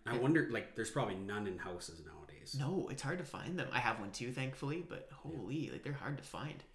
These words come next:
Speaker 1: Yeah. They're gonna be vintage
Speaker 2: Mm-hmm.
Speaker 1: <laughs> one day. <laughs> So keep your D V D players, everyone.
Speaker 2: Yeah, no kidding.
Speaker 1: Think about how record players came back.
Speaker 2: Yeah.
Speaker 1: Think about the day twenty years down the line when D V D players come back and everything is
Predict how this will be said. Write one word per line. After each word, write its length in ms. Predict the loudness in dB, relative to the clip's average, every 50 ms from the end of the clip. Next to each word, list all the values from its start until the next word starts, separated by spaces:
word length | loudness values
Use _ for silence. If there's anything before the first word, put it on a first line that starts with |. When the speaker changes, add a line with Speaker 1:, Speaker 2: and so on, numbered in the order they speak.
| -14 -10
Speaker 1:
Yeah. 200 | -6 -6 -4 -6 -6 -10 -12 -18 -20 -20 -20 -10 -6
They're 120 | -4 -2
gonna 120 | 0 0 0
be 100 | -2 -2
vintage 600 | -2 -2 -2 -2 -2 -4 -6 -6 -8 -10 -10 -12 -8 -4 -2
Speaker 2:
Mm-hmm. 480 | -2 -2 -2 -4 -6 -6 2 4 6
Speaker 1:
<laughs> 20 | 6
one 140 | 6 4
day. 220 | 2 0 -4 -6 -8 -12 -18 0 2
<laughs> 120 | 4 4 4 0 -10 -16 -16 -12 -8
So 120 | -6 -4
keep 260 | 0 2 2 2 2
your 80 | 0 -2
D 120 | -2 -2
V 100 | -2 -2
D 140 | -2 -2 -2
players, 420 | -2 -2 -2 -2 -2 -4 -4 -4
everyone. 400 | -4 -6 -6 -6 -6 -6 -6 -6 -8 -10 -14 -18 -14 -10
Speaker 2:
Yeah, 220 | -8 -6 -4 -6 -6 -8 -8 -8
no 80 | -6 -6
kidding. 380 | -6 -6 -8 -8 -6 -6 -8 -8 -10 -6 -2
Speaker 1:
Think 160 | -2 0 0
about 180 | 0 -2 -2 -2
how 140 | -2 -2 0
record 380 | 0 -2 0 0 -2 -2 -2 -4
players 260 | -6 -6 -6 -6 -8
came 200 | -8 -8 -8 -8
back. 320 | -10 -10 -12 -14 -14 -16 -18 -20 -20 -20 -12 -8
Speaker 2:
Yeah. 140 | -8 -8 -8 -6 -6
Speaker 1:
Think 140 | -4 -2 -2
about 240 | -2 -2 -2 -2
the 60 | -4 -6
day 420 | -4 -2 0 0 0 -2 -4 -6
twenty 280 | -6 -4 -4 -2 -2 -2
years 180 | -2 -4 -6 -6
down 220 | -4 -4 -2 -2
the 80 | -2 -2
line 260 | -2 -2 -2 -2 -2
when 100 | -4 -4
D 120 | -4 -6 -6
V 160 | -4 -6 -6
D 60 | -6
players 340 | -6 -8 -8 -8 -8 -8 -10
come 160 | -10 -10 -10
back 300 | -10 -10 -10 -10 -10 -12
and 80 | -12 -14 -10 -8
everything 520 | -8 -6 -6 -6 -8 -6 -6 -6 -4 -4
is 260 | -4 -4 -4 -8 -10